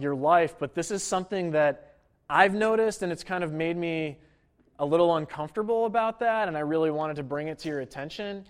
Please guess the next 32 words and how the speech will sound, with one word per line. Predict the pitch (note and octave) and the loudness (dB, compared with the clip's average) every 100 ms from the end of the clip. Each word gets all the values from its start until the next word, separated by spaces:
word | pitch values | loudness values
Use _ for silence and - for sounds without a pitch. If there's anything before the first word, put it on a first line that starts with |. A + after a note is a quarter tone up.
| _ _ _ _ | _ _ _ _
Um, | D3 D3 C#3+ C#3 B2+ B2+ _ _ - | -4 -4 -4 -6 -8 -16 _ _ -8
and, | D3+ D3 D3 | -6 -4 -2
uh, | C#3+ C#3 - | 0 0 0
I'll | F3 | -2
tell | A#3+ F#3+ | 0 0
you | C#3+ | 2
what | C3+ | 0
it | B2+ | 0
was. | C3+ B2+ C3+ | 0 0 -2
It's | C3+ | -6
nothing | D#3+ C#3 | -8 -6
really, | C3 C#3 C3+ C3 | -6 -4 -2 -4
like, | B2+ B2+ A#2+ A#2 _ _ _ _ | -4 -4 -4 -6 _ _ _ _
it's | C#3+ - | -10 -6
something | F#3+ E3+ D#3 | -6 -4 -2
that | C#3+ | 0
I've, | C3+ B2 | -2 -4
I've, | C3+ B2 - _ _ _ - | -10 -10 -14 _ _ _ -10
I | |
had | C#3+ F3 | -4 -2
to | D#3 | 0
really | E3 D3+ | 0 0
sit | - E3 | -2 -2
back | D#3 D3+ D3+ | 4 4 4
and | C3 | -4
think, | - D#3+ D#3 | -10 -8 -8
like, | C3+ B2 | -8 -10
"Okay, | - F3 C3+ | -10 -8 -8
I | |
think | B2 F#3+ F3 | -8 -10 -8
I | |
really | C3 B2 F3 | -8 -6 -6